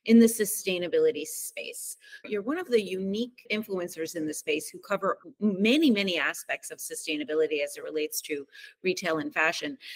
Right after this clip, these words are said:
Um, in some cases, in many cases, they're,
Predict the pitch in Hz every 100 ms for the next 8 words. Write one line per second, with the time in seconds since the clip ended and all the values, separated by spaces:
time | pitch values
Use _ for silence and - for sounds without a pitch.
0 | - - 214 - 226 220 - 262 269 226
1 | 165 - 170 175 202 285 254 151 151 151
2 | - 175 165